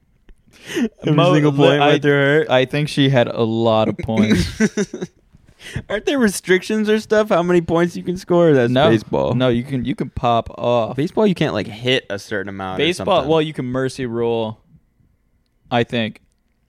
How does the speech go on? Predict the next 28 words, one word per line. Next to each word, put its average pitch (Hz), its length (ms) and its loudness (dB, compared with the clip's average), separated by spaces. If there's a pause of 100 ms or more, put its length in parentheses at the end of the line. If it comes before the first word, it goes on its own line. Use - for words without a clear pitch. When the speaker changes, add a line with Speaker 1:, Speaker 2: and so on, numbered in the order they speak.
(880)
Speaker 2:
I 113 40 -8
Speaker 1:
Or - 40 -8
Speaker 2:
think 113 120 -8
you 120 100 -6
can 107 160 -16
call, 113 220 -2
like, 107 160 -10
a 110 40 -10
mercy 110 340 -8
rule 113 280 -6
at - 100 -16
some 120 180 -16
point 123 280 -12
Speaker 1:
Oh. 90 120 -10 (420)
Speaker 2:
where 113 120 -10
you 110 100 -8
give 104 200 -8
mercy 110 380 -10
on 117 160 -12
the - 220 -14
enemy 113 240 -10
team, 123 400 -10
Speaker 1:
Okay. - 300 -12
Speaker 2:
the - 60 -14
giant 123 320 -6
enemy 117 280 -8
team. 117 400 -10
Speaker 1:
Yeah. - 140 -16